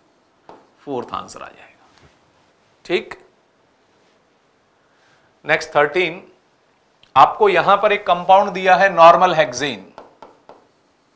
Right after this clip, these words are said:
और नॉर्मल हेक्सेन को जब आप इस कंडीशन में अप्लाई करते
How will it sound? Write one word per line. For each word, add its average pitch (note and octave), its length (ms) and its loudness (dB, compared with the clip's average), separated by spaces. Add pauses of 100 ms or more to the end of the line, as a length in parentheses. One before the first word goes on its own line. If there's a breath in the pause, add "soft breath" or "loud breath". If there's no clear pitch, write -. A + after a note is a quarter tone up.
(2500 soft breath)
और C3 140 -2
नॉर्मल D#3+ 500 2
हेक्सेन F3 420 -2
को G3 160 -6
जब F#3+ 180 0
आप F#3 220 4
इस - 160 -12
कंडीशन F#3 460 -6
में F#3+ 160 -6
अप्लाई E3 360 -4
करते E3+ 320 -4